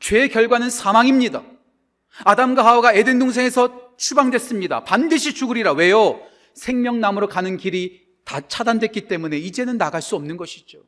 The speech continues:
죄는 우리를 죽입니다. 그리고 죽이기 전까지 우리를 자꾸 괴롭힙니다. 죄가 우리를 괴롭히는 거예요. 죄의 중력이 우리를 자꾸 짓누르는 거예요.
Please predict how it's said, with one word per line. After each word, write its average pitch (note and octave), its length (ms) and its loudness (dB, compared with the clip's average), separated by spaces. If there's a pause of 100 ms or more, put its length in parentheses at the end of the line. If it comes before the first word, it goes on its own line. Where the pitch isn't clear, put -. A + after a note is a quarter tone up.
(880)
죄는 D3 580 -8 (280)
우리를 A#2+ 300 -10
죽입니다. G#2+ 580 -18 (840)
그리고 - 220 -18
죽이기 C3+ 380 -14
전까지 C3+ 600 -10 (420)
우리를 A2+ 300 -12
자꾸 - 500 -16
괴롭힙니다. C#3+ 760 -16 (1080)
죄가 G#3+ 340 -10
우리를 A3 320 -8
괴롭히는 G3+ 580 -12
거예요. D#3+ 200 -20 (640)
죄의 A#3 320 0
중력이 A#3 840 -2
우리를 A3+ 220 -4
자꾸 - 640 -10
짓누르는 D4+ 640 2
거예요. D#3+ 320 -8